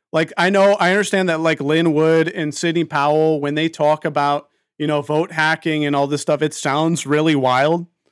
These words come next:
But, like, for me, you know, I'm somebody, I've, I've dealt with cybersecurity most of my career, like,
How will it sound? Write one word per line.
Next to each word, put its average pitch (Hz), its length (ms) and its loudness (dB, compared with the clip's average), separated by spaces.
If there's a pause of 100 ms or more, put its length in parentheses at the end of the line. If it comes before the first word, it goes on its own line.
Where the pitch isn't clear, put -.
(400)
But, 170 260 0
like, 165 400 0
for 156 240 -4
me, 165 460 0
you 165 180 -2
know, 160 100 0
I'm 160 160 2
somebody, 175 440 -2
I've, 156 240 2
I've 156 160 -2
dealt 165 180 0
with 156 100 -4
cybersecurity 156 640 -2
most 143 200 -4
of 151 60 -8
my 139 120 0
career, 135 560 -4
like, 143 420 -6